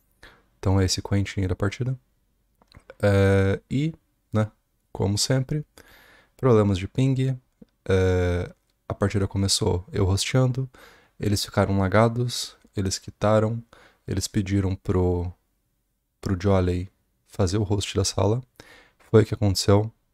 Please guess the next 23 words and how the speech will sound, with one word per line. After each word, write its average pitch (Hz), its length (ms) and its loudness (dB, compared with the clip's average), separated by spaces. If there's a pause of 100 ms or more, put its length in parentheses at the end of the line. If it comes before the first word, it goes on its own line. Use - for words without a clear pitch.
(220)
eu 120 160 2
fiquei - 260 -4
alagado, 95 540 2 (340)
eu 107 180 2
quitei, 95 480 -2 (240)
printei, 104 520 0 (520)
e 107 160 0
aí 104 260 2
era 110 140 4
isso 104 160 0
que 113 80 -4
diria 104 220 2
as - 100 -4
regras. 90 460 -2 (140)
Nesse 104 280 0
caso, 107 420 2
eu 107 180 0
seria 107 300 0
o 104 40 2
host 101 320 -2
novamente. 110 520 0 (560)
E 143 60 -4
aí, 139 340 2